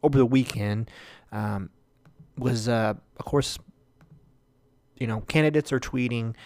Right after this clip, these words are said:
they're, uh, sending out their social media, wh-, whatever, to try to get up, you know, supporters and try to get up, uh, um, just, just to get everybody, um, um,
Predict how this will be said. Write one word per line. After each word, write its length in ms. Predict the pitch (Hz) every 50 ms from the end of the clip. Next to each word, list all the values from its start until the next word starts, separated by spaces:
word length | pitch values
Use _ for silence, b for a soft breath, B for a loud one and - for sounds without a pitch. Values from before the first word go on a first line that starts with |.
| B B B B B
they're, 220 | - 113 113 104 104
uh, 140 | 104 101 104
sending 260 | - - 147 143 139
out 120 | 131 -
their 80 | - -
social 340 | - 143 135 127 - - 123
media, 300 | 117 117 110 110 107 107
wh-, 200 | 107 110 - -
whatever, 360 | 127 131 131 123 110 110 110
to 60 | 104
try 160 | - - 135 120
to 60 | 117
get 140 | 113 117 113
up, 220 | 110 110 110 - _ _ _ _ -
you 80 | 113
know, 80 | 104 104
supporters 680 | 107 - - 113 - - 151 151 139 135 135 131 127 -
and 120 | 113 110
try 100 | - 123
to 80 | 113 107
get 140 | 117 107
up, 100 | 110 101 - _ -
uh, 260 | 101 104 104 104 101 101 107 B B B B B B B B B B B B B B B _ -
um, 260 | 214 - - - - 127
just, 180 | - 135 127 - - 139
just 180 | 139 170 160 -
to 60 | 139
get 100 | 139 143
everybody, 500 | 139 135 117 131 120 120 117 113 110 110
um, 500 | 104 101 101 104 101 95 92 - 110 117 - _ _ _ _ _ _ _ _ _ _ _ _ _ _ _ _ _ _ _ _ _ - _ - -
um, 460 | 123 101 92 92 62 64 - 139